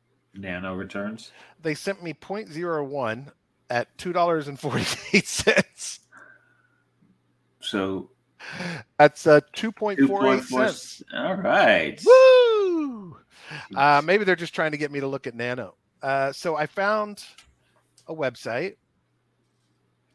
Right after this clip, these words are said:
Speaker 2: Nano is a digital currency for everyone without fees.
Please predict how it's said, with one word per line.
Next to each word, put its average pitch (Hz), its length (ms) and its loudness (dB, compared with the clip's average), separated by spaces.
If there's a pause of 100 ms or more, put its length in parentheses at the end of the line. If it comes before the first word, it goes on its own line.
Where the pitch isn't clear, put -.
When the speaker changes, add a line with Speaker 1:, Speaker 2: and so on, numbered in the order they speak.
(140)
Speaker 2:
Nano 170 280 -4
is 147 100 -14
a 143 40 -14
digital 160 320 -14
currency 151 340 -14
for 139 160 -12
everyone 139 300 -12
without 127 440 -8
fees. 110 800 -14